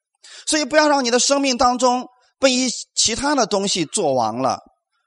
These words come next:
如果被其他东西做王的话，我们常常会落在失败当中。所以今天在生命中做王，是耶稣基督给每一个他的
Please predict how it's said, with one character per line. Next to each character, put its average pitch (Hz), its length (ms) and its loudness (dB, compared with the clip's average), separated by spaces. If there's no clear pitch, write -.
如 320 120 2
果 285 140 2
被 269 260 -4
其 240 140 -2
他 262 100 -2
东 277 120 -2
西 247 80 -4
做 226 200 0
王 156 160 0
的 190 80 -2
话， 135 300 -2
我 151 140 2
们 196 340 0
常 165 300 -4
常 139 160 -2
会 147 100 -4
落 135 200 0
在 113 120 -4
失 - 280 0
败 117 180 -2
当 98 180 -6
中。 90 220 -12
所 175 160 -2
以 165 80 2
今 202 240 -2
天 147 400 -2
在 151 380 2
生 294 400 6
命 269 160 -2
中 196 180 -2
做 185 200 2
王， 135 280 2
是 214 220 2
耶 277 180 4
稣 254 240 2
基 220 140 -6
督 233 140 -2
给 214 140 2
每 185 400 0
一 226 160 0
个 254 380 4
他 262 220 -2
的 208 80 2